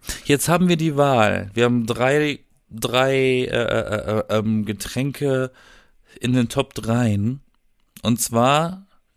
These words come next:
Reihenfolge ist erstmal illeg-, äh, illegal, egal. Crystal Pepsi, Mali Krümel und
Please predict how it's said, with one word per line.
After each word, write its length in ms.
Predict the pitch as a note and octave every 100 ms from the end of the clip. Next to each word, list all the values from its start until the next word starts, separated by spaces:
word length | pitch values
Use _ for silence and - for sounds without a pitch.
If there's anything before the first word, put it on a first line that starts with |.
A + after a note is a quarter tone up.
| -
Reihenfolge 720 | G#2+ G#2+ A#2+ C#3 C3 A#2+ B2
ist 80 | B2
erstmal 420 | - A#2+ A#2+ A#2+
illeg-, 420 | G2+ A2 - - -
äh, 220 | - -
illegal, 440 | A2+ A2 B2+ C3 C#3+ - - _
egal. 480 | A2 A2+ C3+ D3+ F#3 - - - - _ _ - -
Crystal 400 | - C#3+ - D3
Pepsi, 580 | C#3 D3 - - D3+ C#3+ _ - - _ _ _ _ _ _ -
Mali 300 | C3 C#3+ D#3
Krümel 520 | - D#3 D#3 D3+ C#3+ - _ _ _ _ _ -
und 540 | A#2 B2+ B2+ A#2+ -